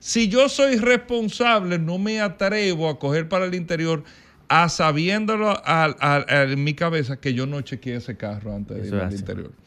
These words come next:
Speaker 1: Yo no estoy diciendo que sabía que la goma estaba mala, es que no, ni, no me tomé el tiempo para chequear el carro.
Speaker 2: Eso es así.
Speaker 1: Y más irresponsable, si lo chequeé, yo sé, como dice todo el mundo,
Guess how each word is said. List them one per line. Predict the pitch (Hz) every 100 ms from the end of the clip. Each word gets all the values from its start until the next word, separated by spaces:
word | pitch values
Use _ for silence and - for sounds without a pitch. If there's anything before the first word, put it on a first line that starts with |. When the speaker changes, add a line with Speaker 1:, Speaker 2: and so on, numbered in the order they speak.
| _ -
Speaker 1:
Yo | 127 190
no |
estoy | 214 254
diciendo | 208 233 240
que | 220 208
sabía | 208 196 220
que | 226
la | 208
goma | 196 202
estaba | 196 185 165
mala, | 143 127 -
es | - 170
que | 208
no, | 185 190 190
ni, | 180 185
no | 165 165 202
me | 240
tomé | 214 208 214
el | 202
tiempo | - 208 220 214 202
para | 202 202 190
chequear | - 196 160 180 185 214 196
el | 135 110
carro. | 101 87 - - -
Speaker 2:
Eso | 101 92 92
es | 87
así. | - - -
Speaker 1:
Y | 240 240
más | 214 226 269
irresponsable, | 254 254 233 240 214 220 220 214
si | - 190
lo | 175
chequeé, | 165 185 - 226 214
yo | 202
sé, | - 220 233 -
como | 147 131 117
dice | 143 160 196
todo | 190 208
el |
mundo, | 202 202 175 165